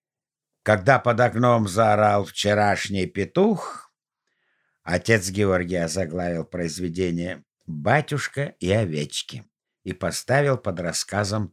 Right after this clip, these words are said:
точку. Супруге отца Георгия духовный рассказ понравился безоговорочным, как только она проснулась. Потом духовный рассказ настиг поднявшуюся дочь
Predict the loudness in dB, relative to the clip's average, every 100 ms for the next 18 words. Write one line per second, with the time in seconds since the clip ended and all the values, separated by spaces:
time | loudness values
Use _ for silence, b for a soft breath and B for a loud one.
0 | -8 -8 -8 -12 -14 -20 _ _ _ _
1 | _ _ _ _ _ _ _ _ _ _
2 | _ _ -6 0 2 4 4 6 4 2
3 | 2 0 2 4 4 4 2 0 0 2
4 | 2 4 2 0 -2 0 -2 0 -2 0
5 | 2 0 0 0 -2 0 0 0 0 0
6 | -2 -4 -8 -10 -14 _ _ -10 -6 -4
7 | -2 -4 -6 -6 -6 -6 -6 -8 -8 -12
8 | -18 b b b b -4 0 2 2 2
9 | 0 2 2 2 0 0 -4 -2 -2 -2
10 | -6 -10 -14 _ _ _ -2 0 0 -4
11 | -4 -2 -2 0 -2 -2 -2 -2 -2 -4
12 | 0 0 0 -4 -8